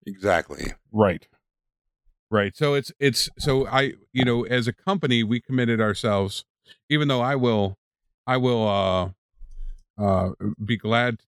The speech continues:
Speaker 2: tell anybody to certainly try out Spartans and things like that. I would whoop your ass if you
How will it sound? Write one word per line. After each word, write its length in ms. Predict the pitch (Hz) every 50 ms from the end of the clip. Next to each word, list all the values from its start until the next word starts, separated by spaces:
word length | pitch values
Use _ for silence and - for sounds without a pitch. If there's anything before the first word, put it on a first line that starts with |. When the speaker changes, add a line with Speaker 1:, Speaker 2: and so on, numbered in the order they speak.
| _ -
Speaker 2:
tell 180 | 117 110 107
anybody 440 | 104 107 110 110 117 107 104 98 95
to 60 | 90
certainly 360 | - - - 120 90 107 104 95
try 240 | - - 110 104
out 140 | 101 95 -
Spartans 500 | _ - 104 101 98 76 104 104 98 -
and 120 | 104 95 92
things 180 | 107 95 92 98
like 160 | 101 92 -
that. 240 | 127 147 143 117 - _ _ _ - - - - -
I 160 | 123 123 127
would 220 | 123 113 117 110 104
whoop 140 | 117 120 113 -
your 160 | 110 107 117
ass 280 | 135 160 151 123 - -
if 140 | 113 - 113
you 380 | 110 107 104 101 98 101 98